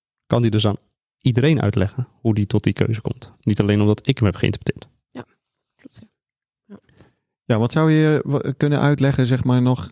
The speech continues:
Speaker 3: ook in het kort hoe dat werkt? En wat je eigenlijk ba-, ben jij een nieuw model aan het maken die, eh, de uitleg van het, van het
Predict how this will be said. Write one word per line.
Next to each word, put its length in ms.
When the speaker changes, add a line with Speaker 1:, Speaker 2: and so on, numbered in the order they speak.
Speaker 3:
ook 220
in 80
het 100
kort 180
hoe 180
dat 180
werkt? 440
En 120
wat 120
je 80
eigenlijk 320
ba-, 200
ben 200
jij 240
een 200
nieuw 160
model 420
aan 80
het 100
maken 560
die, 640
eh, 120
de 180
uitleg 720
van 280
het, 340
van 260
het 240